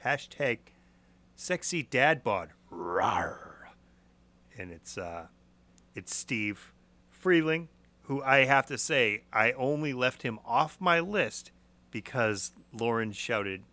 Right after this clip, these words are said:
him out, because that moment where he has to be cross with his daughter, and she's, like, in, like, the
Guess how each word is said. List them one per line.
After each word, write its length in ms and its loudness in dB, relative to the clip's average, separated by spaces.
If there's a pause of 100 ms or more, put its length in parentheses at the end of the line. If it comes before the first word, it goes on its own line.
him 240 -6
out, 240 -4 (380)
because 340 -8
that 200 -2
moment 560 -4 (600)
where 400 -6
he 200 -12
has 400 -4
to 420 -12 (680)
be 300 -6
cross 880 -2 (540)
with 460 -4 (580)
his 240 -6
daughter, 580 2 (640)
and 300 -2
she's, 260 -8
like, 180 -2
in, 120 -6
like, 200 -6
the 220 -6